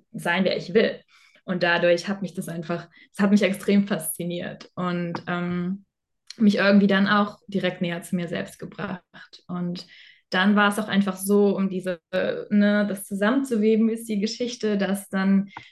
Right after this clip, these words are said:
durch die Lockdown-Zeit, ähm, es bei mir einfach so war, dass das eine sehr herausfordernde Zeit war, auf so einer emotionalen, aber auch auf einer physischen Ebene. Und, ähm,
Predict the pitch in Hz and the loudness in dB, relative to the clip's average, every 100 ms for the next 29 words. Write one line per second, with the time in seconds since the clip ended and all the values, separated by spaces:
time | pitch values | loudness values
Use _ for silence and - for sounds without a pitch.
0 | _ 202 202 202 185 202 - 247 247 254 | _ 2 2 0 0 -2 -2 -6 -4 -6
1 | 247 262 262 - 202 202 202 202 196 196 | -4 -6 -8 -6 0 4 6 6 4 0
2 | - 196 196 190 196 - 190 185 185 - | 0 2 2 0 -4 -10 -6 -4 -6 -8
3 | - 196 185 180 180 180 180 175 _ _ | -14 -8 -8 -4 -2 -2 -4 -8 _ _
4 | _ _ - 190 175 175 - 269 269 277 | _ _ -8 -6 -4 -6 -4 -2 -2 0
5 | 294 294 - 294 302 294 311 320 - - | 0 -2 -6 -8 -6 -4 -2 -2 -4 0
6 | 202 190 214 233 247 254 247 254 262 220 | 2 2 2 0 -2 -6 -4 -4 -2 -2
7 | 196 202 190 _ _ _ 220 214 214 202 | -2 -2 -6 _ _ _ -4 -2 -2 0
8 | 202 175 170 175 190 185 180 175 180 202 | -2 -2 -8 -10 -10 -8 -10 -10 -12 -10
9 | 196 185 180 190 - 196 180 185 185 190 | -6 -4 -4 -6 -8 -6 -4 -4 -4 -6